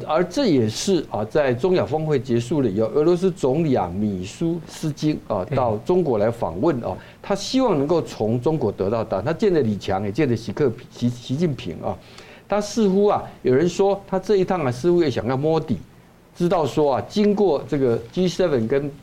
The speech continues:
Speaker 1: 西安峰会了以后，
Speaker 2: 嗯。
Speaker 1: 到底中国有没有改变对俄罗斯的一个立场啊？
Speaker 2: 对。
Speaker 1: 那么习近平当然见了他，也重申啊，两国的核心利益等等等啊，并说他没有改变。可是呢，话是这样讲，可是呢，在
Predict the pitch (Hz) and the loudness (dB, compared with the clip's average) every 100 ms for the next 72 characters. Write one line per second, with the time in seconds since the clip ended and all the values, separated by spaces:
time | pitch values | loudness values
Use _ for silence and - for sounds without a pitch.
0 | - - 151 139 143 143 139 139 185 175 | -18 -6 -2 0 0 -2 0 2 4 2
1 | 139 143 120 104 - - 185 165 104 - | 2 0 -2 -6 -14 -4 0 0 0 0
2 | 202 208 170 120 98 131 120 90 82 117 | 2 4 4 2 2 0 0 -4 -2 -2
3 | 98 117 110 104 110 127 117 104 92 104 | 0 -2 0 0 2 2 2 2 0 -2
4 | 160 113 - - 110 87 - - - - | -2 -4 -8 -10 -12 -12 -16 -20 -20 -10
5 | - 202 190 - - 220 247 147 131 160 | 0 0 0 -2 0 4 4 4 2 0
6 | 135 120 151 123 127 131 120 107 - 117 | 0 0 0 0 0 0 0 -2 -2 -2
7 | 156 - 175 180 117 104 107 101 95 110 | -2 0 0 0 -2 0 -2 -4 -2 -2
8 | 113 117 127 131 175 180 165 143 127 139 | -2 0 0 2 0 2 0 0 0 0
9 | 147 147 95 107 98 - - - 156 131 | -2 -2 -4 -4 -8 -8 -6 -2 0 0
10 | - 160 139 139 123 123 95 80 - - | -2 -2 0 2 2 2 0 -2 -4 -6
11 | - - 151 143 233 190 165 - - - | -20 -4 -2 0 0 0 0 -6 -12 -4
12 | 180 170 160 156 113 98 90 87 - 143 | -2 -2 0 0 0 -2 -4 -12 -4 -2
13 | 202 208 190 - 226 | 2 0 0 0 0